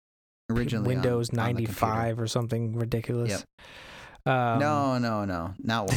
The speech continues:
Speaker 1: ninety-five. It was <laughs>
Speaker 2: Windows
Speaker 1: before that.
Speaker 2: two thousand?
Speaker 1: No, it was, like, I think it was three point one that we had it.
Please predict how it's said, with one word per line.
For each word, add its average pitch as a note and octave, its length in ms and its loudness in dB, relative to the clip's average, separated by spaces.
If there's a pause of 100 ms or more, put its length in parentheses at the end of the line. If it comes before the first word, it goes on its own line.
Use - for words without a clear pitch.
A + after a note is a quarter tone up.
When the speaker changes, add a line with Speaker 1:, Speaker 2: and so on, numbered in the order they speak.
Speaker 1:
ninety-five. F2 540 -2
It F#2 120 -4
was - 280 -2 (100)
<laughs> - 880 -2
Speaker 2:
Windows D3 380 2
Speaker 1:
before C3+ 280 2
that. B2+ 240 0
Speaker 2:
two C3+ 100 2
thousand? C#3 180 -4 (380)
Speaker 1:
No, G#2+ 360 2
it - 20 2
was, A#2 180 0
like, G#2 320 -2 (640)
I B2 160 0
think D3 160 -4
it - 40 -2
was E3 140 -2
three C3 220 -2
point B2 320 -4
one F2+ 360 -2
that D#2+ 280 -8
we G2 140 -2
had E2+ 260 -2
it. D#2+ 160 -4